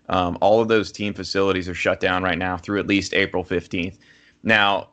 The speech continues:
Florida has kept the training room open, uh, and they're, they're making sure that they disinfect that and sanitize that very frequently.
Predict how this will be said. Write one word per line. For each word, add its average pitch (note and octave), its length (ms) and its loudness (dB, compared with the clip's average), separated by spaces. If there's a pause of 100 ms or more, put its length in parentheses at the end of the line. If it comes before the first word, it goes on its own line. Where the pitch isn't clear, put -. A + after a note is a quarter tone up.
Florida B2+ 360 -2
has A2 320 -4
kept G#2+ 480 -8
the G2+ 220 -12
training G#2 440 -8
room A2 180 -8
open, A2 480 -6 (360)
uh, F#2+ 260 0
and G2 140 -4
they're, F#2+ 340 0
they're F#2+ 100 -4
making G2 280 -4
sure G2+ 200 -8
that F#2+ 140 -6
they F#2+ 160 -6
disinfect F#2+ 560 -8
that F#2+ 160 2
and E2+ 100 -4
sanitize F#2 600 -4
that F#2 200 0
very F#2+ 200 -2
frequently. F#2+ 680 -6